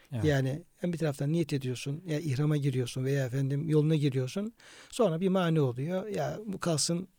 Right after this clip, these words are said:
Speaker 2: sonra yaparım değil. O niyet edilmiş olan ibadetin tamamını erdirilmesi.
Speaker 1: Evet.
Speaker 2: Ee, hani bir Muhammed suresinin bir ayet-i kerimede, e, Cenab-ı Hak, Estağfirullah, "Ya eyyühellezine amenu ati'ullaha ve ati'ur rasule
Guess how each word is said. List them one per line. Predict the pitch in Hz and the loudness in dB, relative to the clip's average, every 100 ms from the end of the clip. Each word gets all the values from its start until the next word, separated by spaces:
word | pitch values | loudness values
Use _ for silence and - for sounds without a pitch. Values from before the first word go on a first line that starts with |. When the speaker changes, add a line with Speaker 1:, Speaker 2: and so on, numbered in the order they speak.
| - | -2
Speaker 2:
sonra | - 170 135 180 | 4 6 4 0
yaparım | 156 143 143 185 202 - | -4 -2 -2 -2 -4 6
değil. | 175 175 220 _ _ - - - - - - | 8 8 2 _ _ -20 -20 -20 -20 -14 2
O | 190 | 4
niyet | 165 190 | 6 8
edilmiş | 190 160 139 170 | 6 6 4 2
olan | 139 175 | 0 2
ibadetin | 180 160 135 139 214 233 - | 2 4 2 2 0 0 0
tamamını | 165 165 160 | 2 4 4
erdirilmesi. | 156 131 131 127 120 - - - _ _ _ _ _ _ | 2 2 2 2 2 0 -2 -6 _ _ _ _ _ _
Speaker 1:
Evet. | 107 95 87 - - - - | -10 -8 -10 -18 -20 -18 -4
Speaker 2:
Ee, | 151 - | -2 0
hani | 160 160 220 220 | 0 -2 -4 -6
bir | 156 151 147 | -4 -2 0
Muhammed | 151 156 156 | 2 2 2
suresinin | 147 147 143 147 | 0 -2 -2 0
bir | 143 | 0
ayet-i | 143 135 | -2 -2
kerimede, | 151 156 156 143 139 - _ | -2 0 2 2 0 -6 _
e, | 143 139 139 139 139 | -4 -2 0 0 0
Cenab-ı | 139 147 135 139 | 2 4 4 2
Hak, | 175 - - - - - - _ - | -2 -6 -20 -20 -20 -20 -20 _ -6
Estağfirullah, | - 147 139 131 139 165 147 | 0 2 2 2 0 0 2
"Ya | 156 | 2
eyyühellezine | 151 139 139 143 - | 2 2 2 2 2
amenu | 165 160 147 160 185 185 - _ - | 2 2 2 2 0 -2 -10 _ -2
ati'ullaha | 165 160 156 139 156 151 165 143 135 | -2 0 -2 -2 -2 0 0 2 2
ve | 151 | 0
ati'ur | 147 143 151 143 139 | -2 0 0 0 0
rasule | 139 - 170 147 175 190 | -4 -2 -2 2 0 0